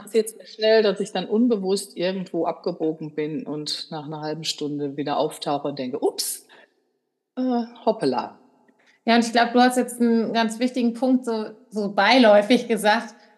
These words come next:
Speaker 2: äh, wozu ich keine Zeit habe. Und das Krasse
Speaker 1: Ja.
Speaker 2: ist eben, dass das Handy einen das dann vergessen lässt. Also, dass man eigentlich dafür gar keine Zeit gehabt hätte,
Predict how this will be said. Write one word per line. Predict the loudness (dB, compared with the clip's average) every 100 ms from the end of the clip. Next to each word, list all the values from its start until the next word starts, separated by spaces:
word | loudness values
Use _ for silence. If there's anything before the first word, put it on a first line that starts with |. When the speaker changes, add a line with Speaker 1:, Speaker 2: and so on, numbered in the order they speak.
| -6
Speaker 2:
äh, | -4 -2
wozu | -4 -2 -4
ich | -4
keine | -2 -2 -2
Zeit | -2 -2 0 -2 -4
habe. | -6 -6 -8 -8 -8 -12 _ _ _ _ _ -6
Und | 0
das | 0 0
Krasse | 2 4 4
Speaker 1:
Ja. |
Speaker 2:
ist | 2
eben, | 0 0 0
dass | 0 -2 -4
das | -4
Handy | -2 0 0
einen | 0 0
das | -2 -2
dann | -4
vergessen | -4 -6 -8 -6
lässt. | -8 -8 -10 -20 _ -4
Also, | 0 2 4
dass | 2 4
man | 2 2 0 -6 _ _ _ _ _ _ _ _ -2
eigentlich | 2 4 4 4 2 -2 -2
dafür | -2 -2
gar | -4 -2
keine | -2 -4
Zeit | -4 -4 -4
gehabt | -10 -12 -16 -10
hätte, | -2 -2 -2 -4 -2 -4